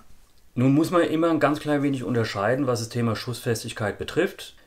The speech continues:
Viele sagen, da geht hoch, Schussfestigkeit bis zu einer drei drei acht Lapua. Ähm,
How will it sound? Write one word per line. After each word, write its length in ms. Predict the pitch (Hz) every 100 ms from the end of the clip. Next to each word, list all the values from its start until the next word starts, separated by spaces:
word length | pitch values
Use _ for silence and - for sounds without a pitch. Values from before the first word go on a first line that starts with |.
| _ -
Viele 300 | 147 175 147
sagen, 440 | 139 139 147 147
da 120 | 131
geht 260 | 113 131 120
hoch, 200 | 135 156
Schussfestigkeit 1080 | 139 135 - 135 131 139 131 135 127 123 -
bis 140 | 113
zu 60 | 120
einer 140 | 113
drei 200 | 110 104
drei 240 | 104 104
acht 140 | 101 -
Lapua. 540 | 92 98 95 90 76 - - _ _ - -
Ähm, 640 | 104 104 104 104 107 107 107